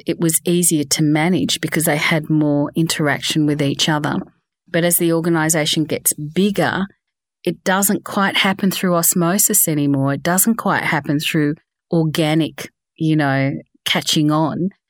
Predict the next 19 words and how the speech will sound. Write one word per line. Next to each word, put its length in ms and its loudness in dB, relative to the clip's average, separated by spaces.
because 800 0
the 80 -4
team 520 0
is 160 0
much 280 -2
bigger. 320 0
It's 200 -2
harder 420 0
to 160 -4
make 240 0
sure 460 0
that 260 -2
everybody's 600 0
aligned, 640 0
which 200 -2
is 140 0
why 520 0
you 260 2
need 500 0